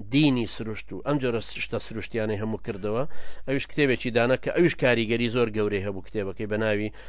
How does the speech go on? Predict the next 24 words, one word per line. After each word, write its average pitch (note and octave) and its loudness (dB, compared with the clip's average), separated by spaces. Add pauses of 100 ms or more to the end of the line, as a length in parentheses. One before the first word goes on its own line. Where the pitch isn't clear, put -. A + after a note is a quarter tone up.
(280)
دین F3+ 8 (260)
لە A#2+ 2 (100)
سنووری B2 0
عەقڵ C3 -4
و، A#2 -2 (1400)
لە D3 4
سنووری D3 4
عەقڵە. G#2+ -2 (1200)
ئەویش C3+ 4
باسی C#3 6
ئەوەی A#2+ 0
کردەوە. A#2 0
هەروەها D#3+ 8
تەمان C3+ 4
کتێبی B2 0
تر B2 -2
هاتنە A#2 -2
پێشەوە A2+ -4
و A2+ -6
باسی A2+ -4
دادگای، A2+ -2
ئە، A2 -10 (380)
باسی C3 0
داد-، A2+ -2